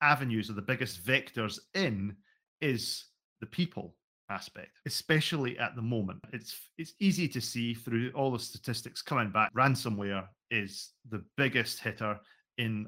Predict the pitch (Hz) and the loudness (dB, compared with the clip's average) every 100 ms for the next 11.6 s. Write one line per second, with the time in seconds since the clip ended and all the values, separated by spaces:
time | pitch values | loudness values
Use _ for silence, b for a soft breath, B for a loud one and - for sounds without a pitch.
0 | - 117 110 101 98 - 104 98 98 98 | -8 -4 0 0 0 -4 -6 -4 -4 -4
1 | 92 107 95 98 - 104 98 - - 104 | -4 -4 -4 -6 -4 -4 -4 -8 -6 -8
2 | 98 98 - - - - _ - 208 - | -6 -10 -12 -14 -14 -16 _ 2 4 2
3 | B B B 135 139 139 123 - - - | B B B 0 0 2 0 0 -2 4
4 | 170 135 127 117 117 - - 110 - - | 6 6 6 4 4 0 2 2 0 -4
5 | - 151 113 104 113 117 - b b - | 2 4 4 2 2 2 -4 b b -10
6 | 151 - 165 131 113 135 127 113 107 - | -8 2 2 4 2 4 6 6 2 4
7 | 131 131 117 110 107 113 98 120 113 107 | 4 4 2 4 4 0 -6 -2 0 0
8 | 101 101 101 87 85 98 117 131 b b | -2 -4 -4 -10 -8 0 0 0 b b
9 | b _ 127 120 120 110 - _ _ _ | b _ 6 6 6 0 -6 _ _ _
10 | _ _ _ 127 123 - 156 175 170 170 | _ _ _ 0 2 4 4 4 4 2
11 | 123 127 - - 104 | 4 4 2 -2 -2